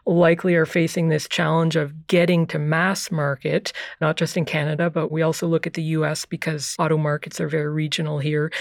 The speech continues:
that we still need more. And so if you think about it in terms of that classic market failure that we're underinvesting in affordable E V options, would you look at policy making a bit different? Are we missing tools?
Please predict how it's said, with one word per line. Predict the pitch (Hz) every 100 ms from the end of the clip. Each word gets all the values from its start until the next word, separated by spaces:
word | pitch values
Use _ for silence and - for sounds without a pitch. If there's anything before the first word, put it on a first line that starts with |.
| - -
that | 262 277
we |
still | 233 - 285
need | 240 208
more. | 160 165 180 156 151 - - - -
And | 226
so | 247
if | 226
you | 233
think | - 277 320
about | 208 165 160
it | 175
in |
terms | 160 185 175
of | 165
that | 165 160 -
classic | - 196 175 170 170
market | 175 165 160 165
failure | - 165 170 170 160 156
that | 156 160 - - - -
we're | - 185
underinvesting | - 185 202 190 170 165 170 170 - 165 156 160 - - -
in | 190 165 160
affordable | 190 - 196 180 170 165 160 -
E | 196 170
V | 156 165 165
options, | 220 - - 180 156 165 170
would | 190 180
you | 180
look | 185 180
at | 175
policy | - 165 170 -
making | 165 160 - 160
a |
bit | 156 160 -
different? | 160 - 147 156
Are | 160 160
we | 160
missing | 160 165 - 180 160
tools? | - 185 196 151 151